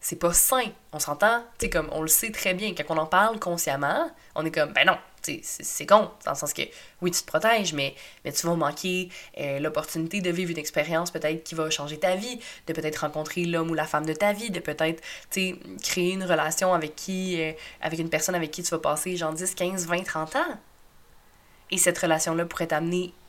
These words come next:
énormément de belles choses. Mais par peur d'être blessé, pour te protéger, tu vas pas aller là-dedans. Fait que, tu sais, consciemment, on le sait très bien que ça fait aucun sens de s'auto-saboter puis de, de pas décider de sauter,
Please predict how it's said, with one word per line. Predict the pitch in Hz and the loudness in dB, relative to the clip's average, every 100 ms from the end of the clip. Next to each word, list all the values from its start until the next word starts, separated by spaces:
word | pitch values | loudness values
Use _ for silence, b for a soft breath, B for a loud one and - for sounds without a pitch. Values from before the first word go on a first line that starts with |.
| - - - - - - | -20 -20 -20 -20 -8 0
énormément | 180 180 175 170 175 160 151 | 2 4 4 2 2 2 2
de | 147 | 2
belles | 170 208 | 2 4
choses. | 320 339 214 - - B B B B B B | 6 6 4 -4 -8 B B B B B B
Mais | 190 | 0
par | 180 143 - - | 2 0 0 2
peur | 185 175 | 6 6
d'être | 170 156 | 4 -2
blessé, | 160 151 151 190 262 330 - - - - - B B | -2 -2 0 0 0 0 -6 -20 -20 -20 -20 B B
pour | 175 - | -8 -6
te | |
protéger, | 165 - 160 151 151 220 285 302 - | -6 -4 -4 -2 0 0 -2 -6 -10
tu | - | -2
vas | 160 | 0
pas | 156 165 | 2 0
aller | 147 | 2
là-dedans. | 143 127 - 143 131 - b b b b | -2 -4 0 0 0 -10 b b b b
Fait | |
que, | 151 | -6
tu | 233 | -4
sais, | 226 | -2
consciemment, | 190 170 180 240 269 | 0 2 4 6 6
on | 151 | 4
le | |
sait | 156 - 277 | 2 2 0
très | - 262 | 2 2
bien | 269 | 2
que | 269 | -2
ça | 170 | -2
fait | 165 | -2
aucun | 151 151 | -2 -2
sens | 147 180 165 - - - | 0 0 0 -2 -4 -4
de | 170 170 | 0 0
s'auto-saboter | 170 165 156 147 147 160 180 | 0 -2 0 0 -2 -4 -6
puis | 170 | -4
de, | 160 151 - B B | -4 -4 -6 B B
de | 170 | -2
pas | 185 185 | 2 0
décider | 175 185 - 175 208 | 2 4 4 2 -2
de | 180 151 | 0 2
sauter, | - 202 185 180 202 208 | 0 0 -6 -4 -4 -4